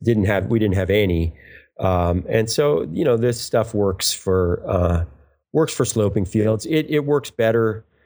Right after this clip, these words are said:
if you're, um, not contour. Well, we, no, no one does contours in California. Everything's,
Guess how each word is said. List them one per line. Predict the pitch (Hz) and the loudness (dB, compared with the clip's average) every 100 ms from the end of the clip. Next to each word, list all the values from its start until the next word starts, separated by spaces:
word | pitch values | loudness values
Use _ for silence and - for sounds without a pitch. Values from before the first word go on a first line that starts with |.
| _ _ _ - | _ _ _ 0
if | 110 107 | 0 0
you're, | 104 101 95 95 95 92 | 0 2 2 2 2 2
um, | 90 85 82 85 _ _ | 2 0 -4 -8 _ _
not | 98 98 101 101 | 0 2 2 0
contour. | - 90 85 - 95 | -2 0 0 -2 -4
Well, | 123 123 113 | 0 0 0
we, | 143 175 | -2 -4
no, | 180 180 160 131 | 0 2 2 -2
no | 170 190 | 0 2
one | 170 | 2
does | 135 113 | 2 -2
contours | - 110 - 101 95 - | 0 -2 0 0 0 0
in | - | -4
California. | 101 101 87 104 95 | 0 0 0 -2 0
Everything's, | 110 120 127 95 - - | 2 2 0 0 0 0